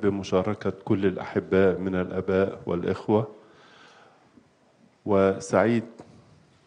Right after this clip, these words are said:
بأن نشترك جميعًا في رفع قلوبنا في هذه الدقائق القليلة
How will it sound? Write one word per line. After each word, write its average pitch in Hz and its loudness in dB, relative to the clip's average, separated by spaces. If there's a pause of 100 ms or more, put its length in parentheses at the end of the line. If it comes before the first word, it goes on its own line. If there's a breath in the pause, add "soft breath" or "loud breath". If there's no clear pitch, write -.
(120)
بأن 95 4
نشترك 110 0
جميعًا 98 2
في 95 0
رفع 101 0
قلوبنا 101 -2 (360)
في 101 -2
هذه 104 0
الدقائق 92 -2
القليلة 95 -2